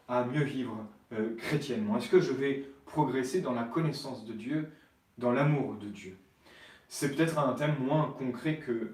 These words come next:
les autres années. Nous avons étudié la morale, les sacrements, les péchés capitaux l'année dernière.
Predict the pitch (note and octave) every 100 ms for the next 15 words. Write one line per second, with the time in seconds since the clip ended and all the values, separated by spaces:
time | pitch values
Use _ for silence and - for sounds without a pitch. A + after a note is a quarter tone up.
0 | - A2 G#2+ A2+ A#2+ B2 D3 D#3+ B2+ A#2
1 | G#2+ G#2+ G#2+ G#2+ G#2 A2 G#2+ G#2+ A2 A2+
2 | B2 B2+ G#2+ G2+ - - - A2 A#2 A#2
3 | - - - A#2 A2+ - A#2+ A#2 A2+ B2
4 | B2+ B2+ A2 A2+ G#2+ A#2 B2+